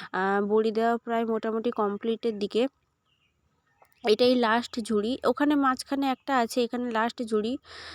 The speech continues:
তো এখানে তোমরা দেখতেই পাবে <laughs> মাঝখানে কিছুটা র-, মানে, উম, শেষ হয়ে গেছে, মানে মাঝখানে কিছুটা জায়গা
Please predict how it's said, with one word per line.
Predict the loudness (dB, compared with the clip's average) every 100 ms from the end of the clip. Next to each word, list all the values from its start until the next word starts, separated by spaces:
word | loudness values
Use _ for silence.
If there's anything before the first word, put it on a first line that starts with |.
| -14 -2
তো | 4
এখানে | 4 4 2 2
তোমরা | 2 2
দেখতেই | 2 0 0 0
পাবে | 2 4
<laughs> | 2 2 2
মাঝখানে | 2 0 -4 -2 -2 -4
কিছুটা | -6 -2 0
র-, | 0 0 2 2
মানে, | 0 0 0 0 0
উম, | -2 0 0 0 0 0 -2
শেষ | -2 0 2 2
হয়ে | 0
গেছে, | 0 -2
মানে | -2 -2
মাঝখানে | -2 -2 -4 -6
কিছুটা | -4 -4 -2
জায়গা | -2 -2 -2 -2